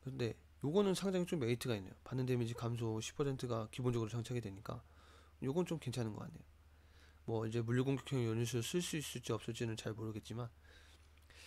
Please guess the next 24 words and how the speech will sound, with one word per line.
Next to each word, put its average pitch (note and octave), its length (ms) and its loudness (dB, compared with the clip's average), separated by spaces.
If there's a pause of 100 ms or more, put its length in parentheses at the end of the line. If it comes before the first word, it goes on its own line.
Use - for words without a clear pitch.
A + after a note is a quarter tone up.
(140)
그 - 60 -20
다음에 A2+ 260 2
리미트 C3+ 340 2
버스터로는 A#2+ 460 2
맹렬한 C#3 640 2
지옥불이라는 A2+ 840 -2 (160)
스킬인데, G#2+ 640 -6 (880)
어, A2+ 540 -10 (1300)
그냥 C#3 260 2
물, B2 200 2
모든 C3 400 2
적에게 B2 440 0
방어력 B2 300 -2
무시, A2+ 200 -4 (320)
방어력 C3+ 380 4
무시해서 A2 520 -4 (180)
불속성 B2+ 420 0
물리 A2+ 200 -2
데미지를 A2 400 -4
입힌다고 G#2+ 420 -8
보시면 A2+ 500 -8
될 A2 160 -10
것 - 120 -12
같습니다. - 340 -12